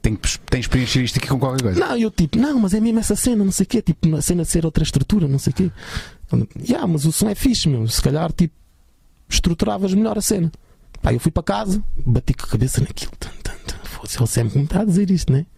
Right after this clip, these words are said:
Speaker 2: Ele provavelmente ele nem se lembra de me ter dito isto. Ah, mas isto aconteceu. E, e às tantas lembrei-me da Carolina.
Speaker 1: Uhum.
Speaker 2: Disse, "Ah, Carolina, aqui matava isto, meu.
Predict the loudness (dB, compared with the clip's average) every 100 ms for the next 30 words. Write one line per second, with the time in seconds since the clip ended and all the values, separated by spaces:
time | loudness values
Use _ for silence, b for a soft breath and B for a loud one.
0 | -6 -4 0 -2 0 2 2 2 0 2
1 | 2 2 2 2 2 0 2 2 0 -6
2 | B B B B B -4 -2 0 0 0
3 | 0 0 0 0 0 0 B B B -20
4 | -20 -2 0 2 2 0 0 0 0 2
5 | 2 0 -4 _ -2 -2 0 -2 0 0
6 | 0 2 0 0 0 0 0 0 -4 -12
7 | -20 -20 -20 -2 0 0 0 0 2 0
8 | -2 -2 2 2 0 0 0 0 0 0
9 | 0 0 0 0 0